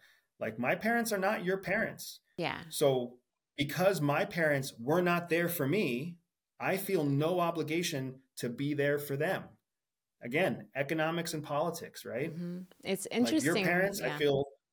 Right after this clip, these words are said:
Speaker 1: I feel a connection and a, a, um, uh, I just, I lost the word. What does C I A always teach us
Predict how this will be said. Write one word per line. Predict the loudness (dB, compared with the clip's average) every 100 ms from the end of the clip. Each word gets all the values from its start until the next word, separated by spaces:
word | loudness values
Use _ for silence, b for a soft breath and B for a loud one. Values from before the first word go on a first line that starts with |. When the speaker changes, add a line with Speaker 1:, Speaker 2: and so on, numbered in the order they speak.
| _
Speaker 1:
I | -8 2
feel | 4 4 -4 -10
a | -6
connection | -2 2 2 0 -2 -2 -2
and | -4 -4
a, | -6 -6 -4 -6 -10 b b b b _ -2
a, | 0 0 0 -4 -6 -14 _ _ _
um, | -10 -8 -8 -12 -16 -20 _ _ _ -10 -10 -10 _ _ _ _ _ _
uh, | -14 -12 -14 -14 -16 -18 -20 _ -14 -10
I |
just, | -6 -6 -6
I | -2
lost | 0 0 0
the | 2
word. | 4 6
What | 4
does | 4 2
C | 6
I | 6
A | 8
always | 6 2
teach | 0 0 0
us | 0 -4 -12